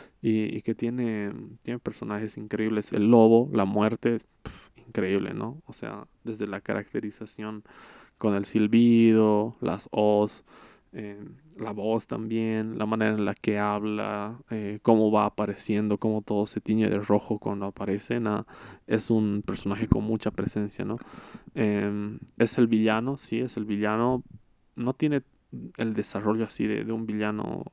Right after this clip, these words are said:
de un antagonista, digamos, pero es una fu-, una figura muy presente y, y que impone, ¿no? Es un, es un buen villano de, de película animada.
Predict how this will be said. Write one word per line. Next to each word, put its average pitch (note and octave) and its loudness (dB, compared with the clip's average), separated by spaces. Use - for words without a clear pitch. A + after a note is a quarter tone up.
de B2 4
un B2+ 6
antagonista, A2+ 2
digamos, A#2+ 2
pero A2 4
es A2 0
una A2+ 4
fu-, A2+ 2
una A2+ 2
figura A2 2
muy G#2+ 0
presente G#2+ -2
y, G#2+ -2
y G#2+ -8
que - -8
impone, G#2 -2
¿no? B2 -8
Es - -14
un, G2+ -6
es A2 -6
un A2+ -2
buen A#2 2
villano G#2+ -2
de, F#2+ -4
de F#2+ -6
película G#2 -6
animada. G2+ -8